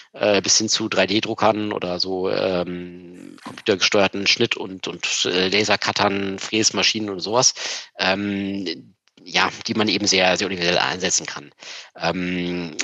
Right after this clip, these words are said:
was jetzt in der Fertigung auch noch eine große Rolle spielt, ist, dass, äh, wir glauben, dass sich da auch so ein bisschen die, äh, der, der Schwerpunkt, wo das stattfindet, verschiebt. Ähm, also weg von, äh, spezialisierten Fabriken, die eben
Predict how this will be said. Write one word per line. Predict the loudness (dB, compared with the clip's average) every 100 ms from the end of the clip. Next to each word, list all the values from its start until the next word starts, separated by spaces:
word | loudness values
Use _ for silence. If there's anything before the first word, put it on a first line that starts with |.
| -8 -8
was | -2 2
jetzt | 2
in | 2
der | 2
Fertigung | 2 2 2 4
auch | 4 2
noch | 0
eine | 0 -2 -2 -4 -6
große | -2 0 4
Rolle | 4 4
spielt, | 2 0
ist, | 0 2
dass, | 4 4 4
äh, | 2 0 -2 -2
wir | -4
glauben, | 0 0 0
dass | 0 -2
sich | 0
da |
auch | 0
so | -2 0
ein |
bisschen | 0 2 0
die, | -2 -2 -2 -2 -2 -2
äh, | 0 0 2
der, | 2 0
der | 2
Schwerpunkt, | 2 2 0 -2 0
wo | 2
das | 2
stattfindet, | 2 -2 -6 -4
verschiebt. | 0 0 0 -4 -6 -10 -14 -18 _
Ähm, | -2 0 0 0 0
also | 0 0
weg | -2 -2
von, | 0 2 4 2 2
äh, | 2 2
spezialisierten | 0 0 0 2 2 0 0 -4
Fabriken, | -4 -4 -4 -2 -2
die | 0 0
eben | 0 0 -2 -2 -6